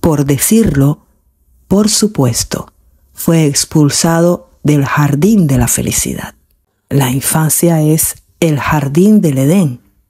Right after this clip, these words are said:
Los niños son tan felices como los animales, tan felices como los hombres primitivos, tan felices como los árboles. ¿Habéis observado a un niño correr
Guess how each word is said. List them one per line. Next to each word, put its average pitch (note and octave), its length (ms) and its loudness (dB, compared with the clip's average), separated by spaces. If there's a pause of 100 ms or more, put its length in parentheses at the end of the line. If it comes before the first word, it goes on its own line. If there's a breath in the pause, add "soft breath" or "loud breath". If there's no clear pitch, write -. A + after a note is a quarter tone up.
(580)
Los G3 300 0
niños B3 340 4
son F3 360 0
tan B3 280 0
felices D#3 720 -2 (480 soft breath)
como D#3 240 0
los C#3 220 0
animales, C#3+ 840 0 (560 soft breath)
tan E3+ 240 0
felices D#3+ 680 0
como D3+ 280 -2
los C3+ 260 0
hombres E3 480 0
primitivos, D#3+ 1000 0 (640)
tan A3+ 200 4
felices D#3 800 0 (440)
como D3+ 280 0
los C#3 240 0
árboles. - 760 -2 (1120)
¿Habéis B3 540 0 (140)
observado E3+ 760 0
a D3+ 60 2
un F3 240 4
niño F3 340 2
correr D3+ 520 0